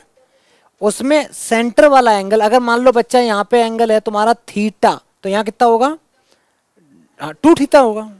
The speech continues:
टू होगा। अच्छा, और सुनो, और सुनो, मैम एक और बनाओ अच्छे से। अच्छा, आगे सुनो। हाँ, ठीक है, ठीक है, एक उधर से और बनाना।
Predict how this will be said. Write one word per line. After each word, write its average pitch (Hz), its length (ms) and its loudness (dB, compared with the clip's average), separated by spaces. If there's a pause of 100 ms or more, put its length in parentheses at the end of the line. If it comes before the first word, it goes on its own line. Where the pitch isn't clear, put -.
(380)
टू 269 120 2
होगा। 226 220 0 (380)
अच्छा, 180 200 -4
और 233 220 4
सुनो, 196 280 -8 (140)
और 190 140 0
सुनो, 202 260 -10 (320)
मैम 208 200 -6
एक 226 160 0
और 226 120 2
बनाओ 180 260 -4
अच्छे 180 220 -6
से। 214 180 -12 (760)
अच्छा, 226 180 4
आगे 233 140 4
सुनो। 226 180 -6 (1200)
हाँ, - 160 -16 (300)
ठीक 202 160 -4
है, 147 80 -6
ठीक 139 120 -10
है, 123 100 -16
एक 170 160 -6
उधर 175 180 -2
से 175 100 -8
और 139 80 -10
बनाना। 135 280 -18